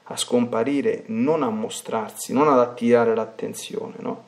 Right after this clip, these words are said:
Eh, le donne adesso in giro ne hanno tutti i colori,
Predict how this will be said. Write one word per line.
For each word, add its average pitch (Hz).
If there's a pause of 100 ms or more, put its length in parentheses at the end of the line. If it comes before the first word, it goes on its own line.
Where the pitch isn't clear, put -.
(380)
Eh, -
le - (520)
donne 113
adesso 107
in 104
giro 127
ne 117
hanno 107
tutti 117
i 107
colori, 113